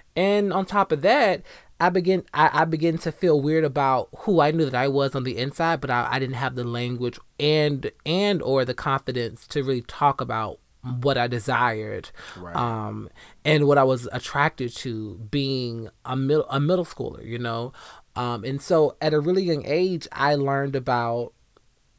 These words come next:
Speaker 1: n-, not being okay with what I felt, not being okay with who I wanted to be, and not being okay with who I desired it from,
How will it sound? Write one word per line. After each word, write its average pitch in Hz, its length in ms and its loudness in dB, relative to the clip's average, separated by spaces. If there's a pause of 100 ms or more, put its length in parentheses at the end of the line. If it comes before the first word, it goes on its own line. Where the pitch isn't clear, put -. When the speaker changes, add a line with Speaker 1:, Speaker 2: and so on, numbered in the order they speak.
(280)
Speaker 1:
n-, 135 180 -4 (300)
not 175 400 8
being 170 160 8
okay 147 500 2
with 120 340 -4 (520)
what 151 180 2
I 127 140 2
felt, - 600 -4 (320)
not 156 320 4
being 147 140 0
okay 135 300 0
with 127 220 -4
who 170 260 0
I 143 80 6
wanted 135 320 0
to 139 80 -10
be, 127 340 -6 (220)
and 131 120 -2
not 139 240 0
being 131 140 -2
okay 139 240 -4
with 127 220 -4
who 185 220 0
I 143 100 2
desired 123 440 -2
it 104 120 -8
from, 131 480 -6